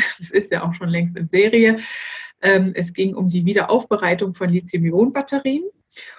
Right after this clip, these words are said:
Und, äh, zwar nicht um die technische Komponente, sondern um den Prozess. Ja, also wir hatten am Standort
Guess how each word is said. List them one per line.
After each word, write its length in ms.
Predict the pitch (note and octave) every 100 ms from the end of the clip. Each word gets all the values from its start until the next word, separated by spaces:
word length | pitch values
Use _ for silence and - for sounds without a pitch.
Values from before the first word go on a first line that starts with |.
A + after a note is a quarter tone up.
| _ _
Und, 480 | - G#3 G3+ F#3+ -
äh, 240 | F#3+ F#3+ F#3
zwar 200 | F3+ F#3
nicht 200 | G#3 G#3+
um 60 |
die 120 | F#3 F3
technische 480 | G3 A3+ - -
Komponente, 680 | B3 B3+ A#3+ C4 A3 A3+ A#3+
sondern 420 | A3 G3 G3+ G#3 G3
um 220 | G3 F#3+
den 340 | F#3 F#3 F3+ -
Prozess. 440 | G3 G3 - F#3 - - _
Ja, 240 | - G3
also 240 | G#3 F3 F3
wir 200 | F3 F3
hatten 300 | G#3+ - B3
am 200 | E3+ E3+
Standort 720 | E3+ - G3+ A3+ A#3+ B3+ B3+